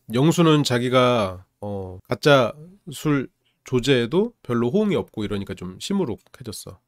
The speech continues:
그렇게 이제 영철에게 "아주 정말 최고다. 아주 맛있다. 이거 아주 맛있다." 그러니까 이제 영철은 "아, 맛있어? 어, 고맙습니다." 자기가 가짜 맥주를 제조하는 것도 되게 웃긴 게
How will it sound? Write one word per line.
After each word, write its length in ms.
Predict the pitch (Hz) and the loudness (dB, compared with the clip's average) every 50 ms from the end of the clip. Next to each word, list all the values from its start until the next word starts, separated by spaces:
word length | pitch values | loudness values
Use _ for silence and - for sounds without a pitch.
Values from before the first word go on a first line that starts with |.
| _ _ | _ _
그렇게 300 | - 117 110 - - 123 | -10 -10 -8 -6 -6 -6
이제 320 | 107 101 101 104 98 98 | -4 -4 -4 -6 -4 -4
영철에게 440 | 110 117 127 127 - 147 135 120 117 | -4 -4 -2 0 2 2 2 4 2
"아주 340 | 104 101 110 113 110 107 101 104 | 2 0 0 -2 -2 -2 -4 -4
정말 260 | 107 110 113 107 104 | -4 -4 -4 -4 -2
최고다. 520 | - - 196 208 165 117 104 107 101 - _ | -2 0 0 2 2 2 0 0 -2 -6 _
아주 220 | - 95 107 113 | -12 -10 -10 -10
맛있다. 400 | 95 90 - - - - 107 90 | -10 -8 -10 -8 -6 -4 -4 -4
이거 140 | 98 98 107 | -4 -6 -6
아주 120 | - 98 107 | -6 -6 -8
맛있다." 380 | 95 82 - - - - 104 92 | -10 -12 -12 -6 -4 -4 -4 -4
그러니까 220 | 95 101 98 110 | -8 -8 -8 -6
이제 260 | 104 101 98 98 92 - _ _ - | -6 -6 -6 -8 -10 -12 _ _ -10
영철은 420 | 107 110 117 - 139 131 120 110 - | -8 -8 -4 -2 -2 -2 -2 -4 -6
"아, 160 | 104 117 113 | -6 -6 -4
맛있어? 320 | 107 98 107 - - 170 202 | -4 -6 -6 -4 -2 -2 -2
어, 180 | 240 196 117 | -2 -2 -6
고맙습니다." 600 | - - 120 120 113 - - 104 87 82 - - _ | -4 -2 -2 -2 -2 -4 -8 -8 -8 -10 -14 -14 _
자기가 520 | - - 135 143 156 175 170 165 143 - - | -8 -4 -4 0 2 4 4 4 4 2 -2
가짜 680 | - 135 117 - 185 180 170 170 160 151 139 117 110 110 | -6 -8 -4 0 2 4 4 6 4 4 2 0 -2 -4
맥주를 420 | 113 113 - - - 170 165 160 | -6 -6 -6 -4 -4 -2 -2 -2
제조하는 460 | 143 - 117 104 123 147 147 156 151 139 | -4 -4 -6 0 2 2 2 2 2 -2
것도 180 | 127 - 127 | -4 -6 -10
되게 160 | - 123 120 | -10 -6 -6
웃긴 280 | 127 104 - _ 135 123 | -6 -6 -6 _ -8 -4
게 300 | 107 110 123 120 90 | -4 -2 -4 -4 -6